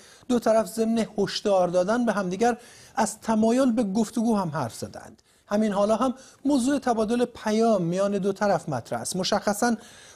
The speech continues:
با واسطه‌گری عمران خان نخست وزیر پاکستان. ولی وقت گفتگو چقدر است؟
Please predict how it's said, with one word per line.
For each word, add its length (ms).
با 160
واسطه‌گری 680
عمران 340
خان 220
نخست 360
وزیر 240
پاکستان. 580
ولی 140
وقت 380
گفتگو 420
چقدر 460
است؟ 240